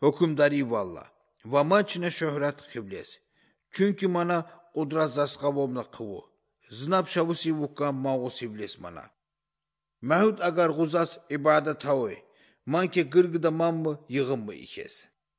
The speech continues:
İse uvoy mançıkle. Otkun odun. Hu tanrız yığını gınişiz ibadet az. Ve tekba mağuz kulluk az. Kıkkına mana Yerusalim ka.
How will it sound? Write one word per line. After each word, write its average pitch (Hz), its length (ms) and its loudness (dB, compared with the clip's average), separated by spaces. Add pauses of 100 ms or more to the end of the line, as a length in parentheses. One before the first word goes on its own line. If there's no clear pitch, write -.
(600)
İse 202 460 8
uvoy 180 280 4
mançıkle. 104 680 -10 (680)
Otkun 175 420 4
odun. 101 320 -10 (560)
Hu 190 260 8
tanrız 180 560 2 (100)
yığını 160 420 2
gınişiz 147 720 -2
ibadet 143 560 2
az. 101 360 -6 (100)
Ve 117 120 -4 (100)
tekba 180 520 2 (260)
mağuz 139 560 2
kulluk 117 400 -4
az. - 380 -12 (1160)
Kıkkına 208 440 2
mana 185 240 0
Yerusalim 160 600 0
ka. 139 400 -4